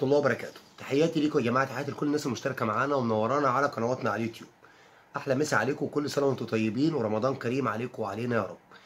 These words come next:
دايمًا يكون عندكم الخير ويكون في بيوتكم الرزق. طبعًا، آه، النهاردة يا جماعة الحلقة بتاعتنا حلقة تعتبر من ضمن الحلقات المهمة جدًا والحلقات اللي فيها المعلومة والإفادة. بس قبل ما نتكلم عن الحلقة بتاعتنا النهاردة،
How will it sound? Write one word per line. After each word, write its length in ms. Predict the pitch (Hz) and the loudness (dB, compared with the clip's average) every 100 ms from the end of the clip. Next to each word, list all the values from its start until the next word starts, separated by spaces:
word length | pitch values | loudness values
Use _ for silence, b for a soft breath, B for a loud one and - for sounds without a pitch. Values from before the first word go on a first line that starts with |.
| B B B _ | B B B _
دايمًا 220 | 156 190 | 6 8
يكون 280 | 180 - 175 | 6 4 4
عندكم 360 | 139 131 151 131 | 4 4 2 0
الخير 360 | - 139 160 | 0 2 2
ويكون 320 | 143 113 - 131 | 2 0 0 -2
في 140 | 127 | -2
بيوتكم 360 | 113 135 - 107 | -2 -2 -2 -2
الرزق. 300 | 104 95 - B B B B B - | -2 -4 -14 B B B B B -2
طبعًا، 460 | 170 185 180 170 151 | 6 8 8 8 6
آه، 260 | 143 135 | 6 2
النهاردة 360 | 127 123 160 165 | 2 4 4 4
يا 60 | |
جماعة 300 | 120 120 151 | 4 6 6
الحلقة 280 | 156 143 151 | 4 2 0
بتاعتنا 480 | 110 113 135 147 139 | 0 -4 -2 2 0
حلقة 400 | - - 139 135 | 2 0 2 0
تعتبر 520 | 123 95 131 135 131 113 - | 0 -4 -2 0 -2 -4 -6
من 200 | 127 117 | -4 0
ضمن 200 | 127 127 | 0 0
الحلقات 420 | 104 107 117 123 | -2 -6 -6 -4
المهمة 360 | 113 107 123 113 | -2 0 0 0
جدًا 340 | 135 143 160 | -2 -2 -2
والحلقات 500 | 131 - 113 127 151 | -2 -4 -2 -2 -2
اللي 120 | 120 | -4
فيها 160 | - 135 | 0 0
المعلومة 480 | 127 101 110 131 123 | 2 -2 -2 -2 -2
والإفادة. 540 | 113 101 - - - B B B B B B B B | -2 -8 -12 -16 -20 B B B B B B B B
بس 200 | 156 - | -2 2
قبل 180 | 190 190 | 4 6
ما 60 | 180 | 6
نتكلم 400 | 156 175 180 160 | 6 4 6 6
عن 120 | 160 | 4
الحلقة 300 | 139 151 170 | 2 2 2
بتاعتنا 360 | - 139 151 160 | 2 -4 -2 0
النهاردة، 560 | 135 143 190 220 220 | 2 2 2 4 4